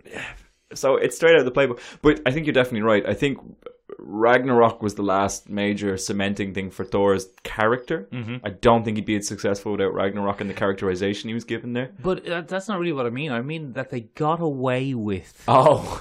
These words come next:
Speaker 1: <laughs>
Speaker 2: they
Speaker 1: Yeah.
Speaker 2: got away with Thor one.
Speaker 1: Yeah.
Speaker 2: And then look at all the other kind of silly designs. Vision.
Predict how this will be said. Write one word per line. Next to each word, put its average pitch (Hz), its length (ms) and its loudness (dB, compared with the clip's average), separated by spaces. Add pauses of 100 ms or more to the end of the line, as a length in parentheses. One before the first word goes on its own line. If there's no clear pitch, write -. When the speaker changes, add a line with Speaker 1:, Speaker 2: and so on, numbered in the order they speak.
(440)
Speaker 1:
<laughs> - 20 -
Speaker 2:
they 143 140 2
Speaker 1:
Yeah. - 60 2
Speaker 2:
got 196 260 6
away 165 320 4
with 139 180 -2
Thor 135 340 2
one. 101 440 -6 (160)
Speaker 1:
Yeah. 101 320 0 (100)
Speaker 2:
And 131 180 -6
then 135 420 -4 (500)
look 175 260 -2
at 185 60 -2
all 170 160 0
the 151 100 -2
other 127 180 -2
kind 127 140 -8
of 113 80 -8
silly 123 320 -6
designs. 104 540 -6
Vision. 107 500 -6